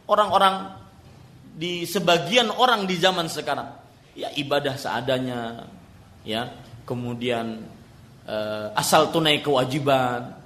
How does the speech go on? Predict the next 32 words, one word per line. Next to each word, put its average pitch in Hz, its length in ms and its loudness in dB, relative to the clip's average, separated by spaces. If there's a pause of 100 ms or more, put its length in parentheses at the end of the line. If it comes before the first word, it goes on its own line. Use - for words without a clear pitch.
(100)
Kalau 143 240 2
sholat 143 480 0
Jumat, 147 320 0
saya 143 160 -2
pernah 143 240 -4
melihat 139 240 -2
sholat 131 240 -2
Jumat, 139 480 -2
mungkin 127 240 -6
sebagian 123 400 -4
sudah 123 240 -4
saya, 120 240 -2
saya 123 160 -2
pernah 120 160 -6
ceritakan 123 480 -4
di 117 160 -6
beberapa 117 320 -2
kajian. 120 480 -4 (480)
Sholat 165 320 6
Jumat 180 560 0
sekedarnya, 165 880 2 (320)
padahal 170 720 2
sholat 165 320 0
Jumat 185 640 -2
adalah 170 400 2
hari 170 320 0
raya 196 240 2
setiap 208 560 -2
pekannya 208 480 -6
bagi 165 240 -2
kaum 165 480 0
muslim. 170 580 2